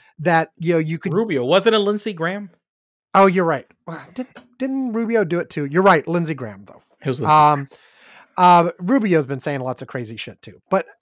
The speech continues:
Speaker 2: Well,
Speaker 1: you know,
Speaker 2: Rubio's an idiot, but whatever.
Speaker 1: But y-, but yes, uh, you know, so the, the Ukrainians at this point hope that they can run the kind of war where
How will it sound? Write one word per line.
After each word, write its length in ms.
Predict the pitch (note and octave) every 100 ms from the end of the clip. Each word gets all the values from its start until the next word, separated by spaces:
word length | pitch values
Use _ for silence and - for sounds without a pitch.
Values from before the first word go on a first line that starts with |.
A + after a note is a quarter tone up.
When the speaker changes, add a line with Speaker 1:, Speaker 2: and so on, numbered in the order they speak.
| - _
Speaker 2:
Well, 100 | E3
Speaker 1:
you 80 | F3+
know, 80 | E3
Speaker 2:
Rubio's 360 | D3 A2 G2 -
an 80 | G2+
idiot, 340 | F#2+ F2+ E2+
but 160 | - -
whatever. 200 | - - - _ -
Speaker 1:
But 280 | F3 G#3+ G#3+
y-, 160 | G3+ F3
but 140 | F#3
yes, 360 | F#3 D#3+ - -
uh, 220 | F3+ F3 -
you 100 | G3+ G3+
know, 60 |
so 220 | F3 G#3+ - _ _ _
the, 240 | F3 G3 G3
the 120 | D#3 D3+
Ukrainians 640 | E3+ - B3+ D#4 D#4 G#3+
at 100 | E3
this 160 | F#3
point 320 | - D#3+ C3+ A#2+ _ _ _ _
hope 380 | - A3 C4+ - _ _ _ _
that 260 | D3 F3 C3+
they 380 | B2 F#3+ B3+
can 580 | C4 - G3 F3 E3+ F3 - _ _ _ _ _
run 420 | C#3 C#3+ G3+ C4
the 80 | D4
kind 360 | D4 B3+ B3 A#3
of 140 | F3+
war 520 | F#3 G3 F#3+ E3+ D3
where 260 | C#3 D#3